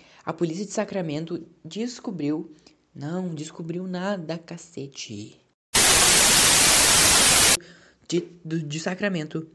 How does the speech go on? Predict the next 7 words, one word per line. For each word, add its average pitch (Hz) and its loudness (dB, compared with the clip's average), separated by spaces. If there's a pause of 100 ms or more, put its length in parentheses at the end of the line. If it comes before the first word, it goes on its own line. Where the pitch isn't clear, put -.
(100)
uma 151 -8
cidade 147 -6
dos - -18
Estados 147 -8
Unidos. 117 -12 (640)
Bom, 160 -2
gente, - -12